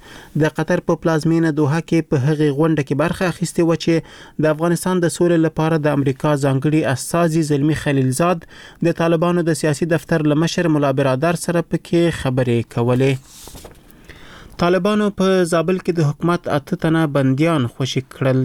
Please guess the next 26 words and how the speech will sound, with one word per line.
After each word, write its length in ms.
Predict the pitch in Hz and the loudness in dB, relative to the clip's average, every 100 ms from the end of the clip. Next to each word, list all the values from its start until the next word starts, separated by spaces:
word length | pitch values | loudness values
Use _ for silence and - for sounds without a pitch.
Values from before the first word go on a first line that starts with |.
| 135 | 0
د 80 | 131 | 0
طالبانو 400 | 131 131 135 135 135 | 0 0 2 2 0
د 100 | 131 131 | -2 -4
قطر 260 | - 135 135 | -2 -2 -2
دفتر 300 | 127 - 139 135 | -2 0 2 2
ویان 280 | 143 151 - | 2 0 -2
سهیل 260 | 127 135 135 | -2 -2 0
شاهین 320 | 147 139 160 156 | 0 2 0 0
پرون 260 | 147 160 156 151 | 2 2 0 0
پر 140 | 143 | -2
ټویټر 400 | 135 147 151 147 | -2 -2 0 0
ولیکل 380 | 170 170 170 160 - | 2 0 -2 -2 0
چې 720 | 170 - - - - - 156 | -2 -2 -10 -20 -10 -2 0
دا 80 | 185 170 | 0 -2
اته 160 | - 175 | -4 -2
تنه 180 | 170 160 156 | 0 0 0
پولیس 240 | 165 - 147 | 0 0 0
او 20 | 135 | 0
عسکر 360 | 131 - 170 165 | -2 -2 -2 0
دي 80 | 170 - | -2 0
چې 260 | 170 151 | 0 0
خپلو 300 | - 160 156 - | -2 0 2 0
کورنیو 480 | 151 139 147 175 165 165 | 0 2 2 2 0 0
ته 180 | 151 139 | -2 -2
استول 360 | - 156 151 - | 0 2 0 0
شوي 300 | 165 165 | 0 2